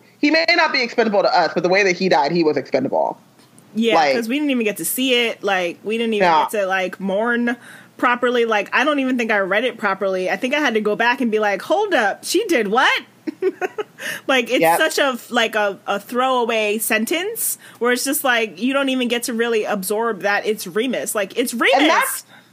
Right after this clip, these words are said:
Speaker 1: that was the thing that made me s-, the most upset about Remus and Fred. A little less with Fred, but, like, when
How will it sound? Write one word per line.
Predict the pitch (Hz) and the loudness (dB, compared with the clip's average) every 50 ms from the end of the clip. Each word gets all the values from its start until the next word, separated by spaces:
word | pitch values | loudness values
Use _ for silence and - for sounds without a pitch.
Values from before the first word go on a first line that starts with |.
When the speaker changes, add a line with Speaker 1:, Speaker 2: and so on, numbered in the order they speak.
| _ _ _ - | _ _ _ 0
Speaker 1:
that | - 269 349 403 | 2 4 4 2
was | 440 | 0
the | 339 370 - | -2 -4 -2
thing | - 285 294 285 285 | 0 0 0 2 0
that | 262 233 185 | 0 0 2
made | 214 208 208 202 | 2 2 2 0
me | 220 220 | -2 -2
s-, | 214 - - - | -2 -4 -8 -2
the | - 196 190 | 0 2 2
most | 185 175 170 175 175 - | 4 4 4 4 4 2
upset | 180 - - - - 156 156 165 165 - - | 2 2 0 0 2 4 4 2 2 0 0
about | 180 160 160 151 147 147 147 139 - - - - - | 2 4 4 4 4 4 4 2 -2 -4 -10 -10 -4
Remus | - 165 160 160 151 151 147 147 147 - - - | 0 2 2 4 4 4 2 0 -2 -6 -6 0
and | 151 160 160 160 156 | 2 2 2 2 0
Fred. | - - 156 143 - - 147 151 160 165 180 - _ _ _ _ _ _ _ _ _ _ _ _ _ _ _ _ - _ _ _ _ _ - - - | 0 2 4 4 4 4 2 0 -2 -6 -12 -16 _ _ _ _ _ _ _ _ _ _ _ _ _ _ _ _ -20 _ _ _ _ _ -8 -2 2
A | 165 | 4
little | 214 254 269 285 254 233 | 4 6 4 4 4 4
less | 208 185 - | 4 2 2
with | - 202 - | -2 0 2
Fred, | - 220 220 214 | 2 2 4 2
but, | 220 | 2
like, | 208 214 196 180 - | 2 2 2 2 2
when | 202 220 220 226 220 208 165 | 4 4 4 4 0 -2 -6